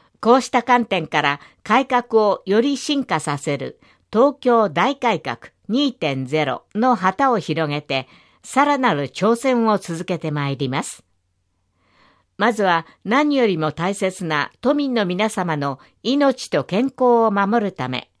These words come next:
新型コロナウイルス感染症対策を加速します。新たに創設するシーディーシー、疾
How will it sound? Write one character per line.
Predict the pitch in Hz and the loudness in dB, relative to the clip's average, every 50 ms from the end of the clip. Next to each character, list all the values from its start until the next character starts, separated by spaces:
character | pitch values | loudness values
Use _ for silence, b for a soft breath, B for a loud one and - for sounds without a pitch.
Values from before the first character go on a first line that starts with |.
| b b b b b b b b | b b b b b b b b
新 | - - 240 240 269 247 | -4 2 2 2 4 4
型 | 240 240 240 220 214 185 | 2 2 2 2 0 0
コ | - - 208 | 0 -2 0
ロ | 226 269 277 | 0 0 2
ナ | 277 269 | 2 0
ウ | 269 269 269 | 2 0 0
イ | 226 | 0
ル | 247 254 | 0 -2
ス | 240 - | -2 -2
感 | - 233 233 240 233 | -2 0 0 0 0
染 | - 254 254 247 | 0 -2 -2 0
症 | 240 - 233 233 233 | 0 2 2 2 2
対 | 233 - 247 240 220 | 2 2 2 2 2
策 | - - 156 - - - 135 | 0 -4 -10 -8 -6 -4 -4
を | 131 135 - _ - | -4 -4 -6 _ -10
加 | - 156 151 | -8 -6 -4
速 | - 226 220 214 - - | -2 -4 -4 -4 -6 -12
し | - 170 | -8 -6
ま | 151 147 139 | -6 -6 -6
す。 | 135 - - - _ _ _ _ _ _ _ _ _ b b b b b b b b b b b b b - | -6 -10 -14 -16 _ _ _ _ _ _ _ _ _ b b b b b b b b b b b b b 0
新 | 226 262 277 269 262 | 2 2 2 2 2
た | - 180 160 | 2 0 0
に | 147 147 | 0 -2
創 | 139 - - 202 196 202 | -4 -2 -2 -2 -2 0
設 | - 196 180 180 - - - | 0 -2 -2 -2 -4 -12 -8
す | - 175 | -8 -6
る | 156 170 156 147 b b b b b | -4 -4 -4 -4 b b b b b
シ | - - - 220 247 285 285 | -10 -4 0 0 2 2 0
ー | 240 | -2
デ | 214 240 | -2 -2
ィ | 226 226 | -2 -2
ー | 214 | -4
シ | - - - 220 190 151 143 123 - _ | -6 -6 -6 -4 -4 -4 -4 -8 -12 _
ー、 | _ _ _ _ _ _ _ _ _ _ _ _ _ _ _ _ | _ _ _ _ _ _ _ _ _ _ _ _ _ _ _ _
疾 | - - - - - | -14 -10 -10 -12 -12